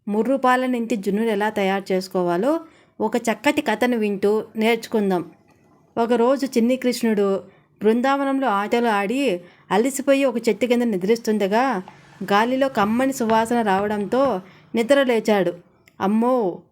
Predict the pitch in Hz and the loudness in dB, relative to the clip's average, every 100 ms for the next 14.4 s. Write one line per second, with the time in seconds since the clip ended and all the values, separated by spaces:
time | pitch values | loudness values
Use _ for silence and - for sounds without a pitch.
0 | - 190 196 220 220 247 262 262 277 285 | -2 0 0 2 2 2 0 0 2 2
1 | 226 208 208 226 247 208 196 269 302 202 | 2 0 0 0 0 0 0 2 2 0
2 | 180 - _ - 220 254 262 240 226 233 | -4 -16 _ -2 -2 2 2 2 2 0
3 | 302 240 226 214 185 170 - _ _ - | 2 2 2 0 0 -4 -10 _ _ -4
4 | 240 240 240 220 196 202 - _ 226 226 | -2 2 2 4 0 -4 -10 _ -2 2
5 | 269 330 277 247 214 196 185 - 196 233 | 4 4 4 0 0 0 -2 -4 -2 2
6 | 294 240 214 226 226 220 214 311 247 208 | 4 4 2 0 2 0 2 2 2 0
7 | 180 - - - _ - 180 240 269 220 | -2 -4 -20 -20 _ -8 0 2 2 2
8 | 190 202 226 220 240 277 185 185 _ - | 0 2 2 2 0 0 -2 -8 _ 0
9 | 202 226 254 277 262 233 226 214 208 196 | 0 2 2 2 0 0 0 0 0 0
10 | 196 226 233 262 262 233 208 208 214 170 | 0 -2 0 2 2 2 0 2 2 0
11 | 165 - _ _ _ 240 240 254 247 240 | -4 -18 _ _ _ -4 0 0 2 2
12 | 277 294 233 226 254 240 226 226 233 208 | 2 2 0 0 0 2 2 2 0 -2
13 | 196 208 208 262 254 254 214 226 220 208 | -2 -2 -2 0 0 0 0 0 0 0
14 | 196 202 185 - | 0 0 -2 -4